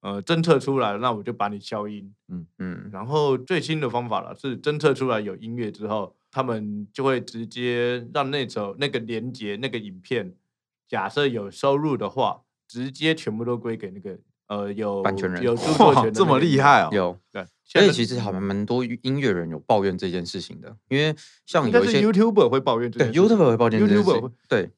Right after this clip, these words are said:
Speaker 1: 就举例来说，假设你是一个
Speaker 2: 我也是 YouTuber 啊，不要这样。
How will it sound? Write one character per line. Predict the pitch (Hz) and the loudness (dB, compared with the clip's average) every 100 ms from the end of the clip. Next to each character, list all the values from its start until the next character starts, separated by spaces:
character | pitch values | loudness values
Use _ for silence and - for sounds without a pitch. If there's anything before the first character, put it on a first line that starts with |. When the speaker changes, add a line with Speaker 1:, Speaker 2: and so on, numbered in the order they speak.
| _ | _
Speaker 1:
就 | 196 | -4
举 | - 139 | -2 0
例 | 160 | 2
来 | 143 | 4
说， | 151 | 2
假 | 139 110 | -2 -2
设 | 143 | -4
你 | 127 107 | -6 -8
是 | 135 | -10
一 | 123 | -8
个 | 117 107 101 98 90 82 - - _ _ _ _ | -6 -6 -6 -8 -12 -16 -20 -20 _ _ _ _
Speaker 2:
我 | 131 | 0
也 | 120 | 0
是 | 120 | 0
YouTuber | 117 110 104 | -2 -2 -2
啊， | 85 | -2
不 | 85 | -4
要 | 90 | -8
这 | |
样。 | 85 | -8